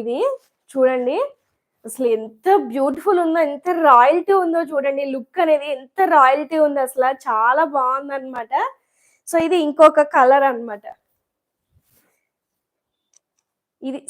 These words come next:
శారీ అంతా మనకి ఇలా వచ్చేస్తది. And ఇది పళ్ళు. అసలు ఏంటో గాని పళ్ళులు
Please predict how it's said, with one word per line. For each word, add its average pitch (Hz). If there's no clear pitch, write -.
శారీ 247
అంతా 247
మనకి 254
ఇలా 311
వచ్చేస్తది. 247
And 285
ఇది 269
పళ్ళు. 262
అసలు 247
ఏంటో 262
గాని 302
పళ్ళులు 285